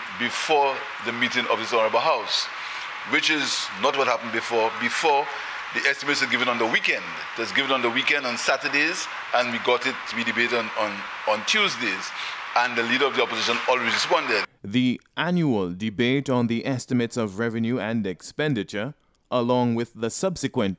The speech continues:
Speaker 2: debate on the appropriation bill, are among the two most prominent legislative processes in Saint Lucia's governance system.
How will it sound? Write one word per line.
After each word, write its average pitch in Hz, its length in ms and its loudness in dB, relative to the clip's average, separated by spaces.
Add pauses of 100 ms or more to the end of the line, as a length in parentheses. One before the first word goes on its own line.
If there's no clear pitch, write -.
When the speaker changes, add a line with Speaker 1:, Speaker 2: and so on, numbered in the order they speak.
(100)
Speaker 2:
debate 110 420 0
on 110 200 0
the 113 120 2
appropriation 117 960 -4
bill, 165 420 2 (440)
are 196 180 6
among 175 300 6
the 147 100 4
two 196 300 0
most 156 480 2 (180)
prominent 156 540 4 (180)
legislative 120 960 -2
processes 160 760 -2 (360)
in 165 200 8
Saint 139 300 4
Lucia's 131 400 2
governance 117 720 2
system. - 640 -4